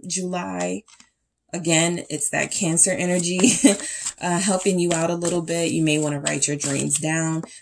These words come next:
Sometimes dreams can be warnings. Sometimes they can be a sign of beautiful things to come. So there's something really significant about your dream space, whether you're daydreaming or, um, you know, sleeping. It just feels like there's some messages coming through for you.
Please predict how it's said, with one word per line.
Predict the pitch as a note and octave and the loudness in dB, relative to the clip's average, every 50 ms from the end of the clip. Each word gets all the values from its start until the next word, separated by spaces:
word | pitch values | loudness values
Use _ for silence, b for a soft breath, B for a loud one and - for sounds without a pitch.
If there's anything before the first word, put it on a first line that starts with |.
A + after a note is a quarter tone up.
| B | B
Sometimes | B - C#3+ E3 - F3 D#3 D3+ D3 D3+ - | B -4 -4 -4 -4 -4 -4 -4 -4 -4 -2
dreams | C#3 D3 D3+ D3+ D3+ D3 | -2 0 0 0 0 0
can | - - D3+ | -2 -2 -4
be | C#3+ D3+ | -8 -8
warnings. | D3 C#3 D3+ E3 F3 F3 F3 E3+ E3 E3 E3 E3+ - | -6 -6 -4 -2 -2 0 0 0 2 2 2 2 2
Sometimes | D#3 D3+ - - D3+ D3 C#3+ - | 2 0 -4 -6 -6 -6 -4 -4
they | C#3 C3+ | -6 -6
can | - D#3 D3+ | -6 -6 -6
be | D3 D3+ - | -6 -4 0
a | - | 0
sign | - - D3+ D3 D3 - D#3 - | 2 2 2 0 -2 -4 -4 -6
of | - C#3 D3 | -6 -8 -8
beautiful | C#3 D3 D3+ D3+ D3+ - D3 D3 | -4 -4 -4 -4 -4 -8 -10 -10
things | - - C#3+ C#3+ C#3 - - | -8 -6 -4 -4 -2 -2 -4
to | - | -4
come. | - - - - F#3 F3+ F3 F3 F3 F3 B B B B B | -6 -8 -10 -6 -4 -4 -2 -4 -4 -6 B B B B B
So | B - | B -4
there's | D#3 D#3 D#3 - | 0 2 4 4
something | - E3 F3+ G#3 F3 E3+ D#3+ | 4 4 2 0 -2 -2 -2
really | D#3 D#3+ D#3+ F#3 | -2 -2 0 0
significant | F#3+ - - F3 E3+ E3 D#3 - - D#3+ - - E3 - - D3+ | 2 2 0 0 0 -2 -2 -2 -2 -6 -4 -4 -4 -4 -4 -4
about | D#3 D#3 D#3+ E3 - - | -4 -4 -4 -4 -6 -6
your | D#3 D3+ | -6 -4
dream | D3 C#3+ D3 D3 D3+ D3+ D#3 D3+ | -4 -4 -2 -2 0 0 2 2
space, | - - - D3+ - - - - - | 2 0 0 0 -2 -4 -4 -4 -4
whether | - D#3+ C#3 | -4 -6 -6
you're | C#3+ C#3+ D#3 D3+ | -6 -4 -4 -4
daydreaming | E3+ D3+ D#3 E3 E3+ F3 F3 E3 E3 E3 E3 D#3+ D#3+ D#3+ D#3+ D#3 D#3 | -2 -2 0 0 0 0 -2 -2 -2 0 0 0 2 0 0 0 -2
or, | D3+ - - - - B B B B B B B B | -4 -6 -10 -12 -14 B B B B B B B B
um, | - D#3+ D3+ C#3+ D3+ D3+ D3 - | -8 -6 -4 -4 -4 -4 -4 -2
you | D#3+ D#3 | -2 -2
know, | - - - - - - | -2 -4 -6 -6 -2 2
sleeping. | - - - - E3+ E3 E3+ E3+ E3 D#3+ D#3 D#3 D#3 - | 2 2 4 4 2 0 0 0 0 2 2 2 2 0
It | - D3+ - | -2 -6 -4
just | - D3 - - - | 2 4 4 4 4
feels | D#3 D#3 D3+ D3 | 2 -2 0 0
like | D3+ D3 C#3+ D3 | 0 0 -2 -2
there's | - D3 D3 - - | -4 0 4 4 4
some | D#3+ D#3 D3+ | 4 2 2
messages | D3 D3+ C#3+ - D3 C#3 B2+ C3 - - | 2 4 4 2 2 0 0 0 0 0
coming | - E3+ D3+ D3 C#3+ | -2 -6 -6 -6 -6
through | - D3 D3 C#3 | -4 -6 -6 -4
for | C#3+ - C#3+ | -6 -6 -6
you. | C#3+ - - - - - - | -4 -4 -4 -6 -6 -8 -10